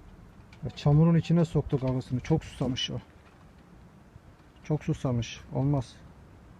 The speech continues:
Çamurlu su içti o, çok susamış. Ona ben su vereceğim. O suluktan su içmiyor sanırım. Suluğa alışamadı. Şırıngayla su veriyorum ona. Ee, burada bir <clears throat>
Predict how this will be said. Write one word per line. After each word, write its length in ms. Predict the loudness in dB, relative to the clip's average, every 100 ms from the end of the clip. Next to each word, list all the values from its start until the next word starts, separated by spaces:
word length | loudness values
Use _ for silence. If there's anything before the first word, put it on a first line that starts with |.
| -20 -20 -20 -18 -18 -6
Çamurlu 320 | -2 0 -2
su 180 | -2 -4
içti 240 | -2 -4
o, 80 | -2
çok 260 | -2 -4
susamış. 480 | -4 -4 0 2 0
Ona 200 | -2 0
ben 100 | 0
su 260 | -2 0 2
vereceğim. 320 | 2 0 0
O 140 | -4 -6
suluktan 480 | 0 4 4 4 2
su 220 | 4 4
içmiyor 360 | 4 4 4 4
sanırım. 440 | 2 0 0 -4 -8 -18 -20 -20 -20 -18 -16
Suluğa 360 | -4 2 6 6
alışamadı. 480 | 4 4 4 4
Şırıngayla 520 | 2 2 4 4 4 2
su 160 | 2
veriyorum 340 | 2 2 0 0
ona. 240 | -2 -2 -6 -20 -20 -20 -20 -20 -20 -20 -20 -14 -8
Ee, 40 | -6 -6 -8 -10 -12 -14 -14 -14 -8
burada 260 | -6 -2 -2
bir 120 |
<clears throat> 40 | -4